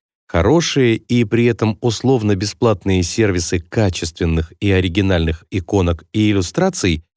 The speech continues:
Pexels и Flat Icon. Минимальный размер фотографий для слайдинга — тысяча на восемьсот. Иначе на экране фото будет зернистым.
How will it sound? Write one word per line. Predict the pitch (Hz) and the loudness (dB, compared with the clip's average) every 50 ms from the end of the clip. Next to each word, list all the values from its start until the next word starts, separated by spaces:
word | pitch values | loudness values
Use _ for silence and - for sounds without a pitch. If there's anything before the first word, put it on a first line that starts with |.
| _ _ _ _ - | _ _ _ _ 0
Pexels | 226 240 226 - - - 202 180 165 - - | 0 0 0 0 0 0 0 0 0 -4 -4
и | - 165 180 185 180 165 | -2 0 0 0 0 -2
Flat | - - 190 185 180 - - | -2 0 0 0 -2 -2 -2
Icon. | - 131 98 85 - - 85 76 69 - _ _ _ _ _ _ _ _ _ _ _ _ _ _ _ _ _ _ _ _ _ _ _ - | -2 0 0 -2 -4 -6 -8 -8 -8 -12 _ _ _ _ _ _ _ _ _ _ _ _ _ _ _ _ _ _ _ _ _ _ _ -4
Минимальный | 87 95 107 107 113 117 127 160 170 170 151 139 131 | 0 2 2 4 4 4 4 4 2 2 2 2 2
размер | 123 127 113 113 123 135 143 127 | 2 2 0 2 2 2 2 0
фотографий | 120 - 117 107 - 117 107 117 127 123 110 - - 101 92 | 0 -2 -2 0 0 0 0 0 0 0 0 -2 -2 -2 0
для | 87 90 95 92 87 85 | 0 0 0 2 2 0
слайдинга — | 80 - - 127 156 175 170 127 110 95 87 82 82 76 71 - _ _ _ _ _ | 0 0 0 0 0 0 0 0 0 0 0 0 0 -2 -2 -6 _ _ _ _ _
тысяча | - 127 139 143 - 160 147 - - 160 156 156 151 _ _ - | -2 0 0 0 -2 -4 -4 -2 0 0 0 0 -2 _ _ -2
на | 101 104 104 | 0 2 2
восемьсот. | 101 104 - - 104 92 - - 85 76 76 - - _ _ _ _ _ _ _ _ _ - | 2 0 0 0 -2 -2 0 -2 -2 -2 -4 -6 -12 _ _ _ _ _ _ _ _ _ 0
Иначе | 120 139 160 190 220 220 - - 160 | 2 2 4 4 2 0 0 0 2
на | 143 143 139 135 | 2 2 2 2
экране | 117 - 151 185 185 175 147 123 | 0 0 0 2 2 2 2 0
фото | - - 143 156 156 - 113 | 0 0 0 0 0 0 -2
будет | 104 127 139 135 127 104 | -2 -2 -2 -2 -2 -2
зернистым. | 92 95 123 127 120 117 123 120 107 85 80 - - 78 71 65 - | 0 0 0 0 0 0 0 0 0 0 -2 -4 -6 -6 -6 -6 -12